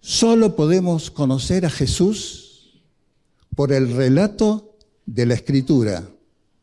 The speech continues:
por el relato del Antiguo Testamento que apunta hacia él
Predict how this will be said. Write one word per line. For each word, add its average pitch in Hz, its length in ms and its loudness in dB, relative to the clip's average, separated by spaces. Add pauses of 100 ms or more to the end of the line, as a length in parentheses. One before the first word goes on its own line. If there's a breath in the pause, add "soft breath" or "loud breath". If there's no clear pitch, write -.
(760)
por 135 200 0
el 135 180 2
relato 190 960 0
del 131 220 2
Antiguo 139 560 2
Testamento 131 1040 0
que - 80 -4
apunta 120 520 0
hacia 110 300 -2
él 226 520 0